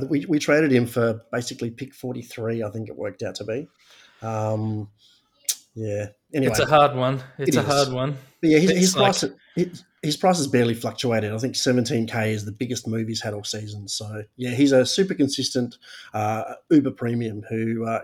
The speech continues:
Speaker 1: would be, I can't believe he's still only in ten percent of teams. I think
Speaker 2: Yeah,
Speaker 1: I've had
Speaker 2: he
Speaker 1: him in the cheat sheet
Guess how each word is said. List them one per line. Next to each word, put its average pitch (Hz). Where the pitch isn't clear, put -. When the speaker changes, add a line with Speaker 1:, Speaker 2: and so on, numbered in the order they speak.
Speaker 1:
would 131
be, 127
I 180
can't 220
believe 135
he's 127
still 143
only 127
in 120
ten 123
percent 117
of 107
teams. 120
I 143
think 151
Speaker 2:
Yeah, 135
Speaker 1:
I've 127
had 143
Speaker 2:
he 131
Speaker 1:
him 127
in 127
the 120
cheat 135
sheet 113